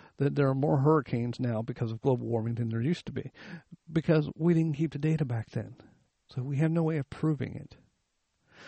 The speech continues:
You can only take the assessment from the time we started taking the accurate records of,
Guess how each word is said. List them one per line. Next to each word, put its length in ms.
You 120
can 140
only 300
take 400
the 140
assessment 760
from 200
the 100
time 300
we 100
started 400
taking 360
the 100
accurate 400
records 400
of, 120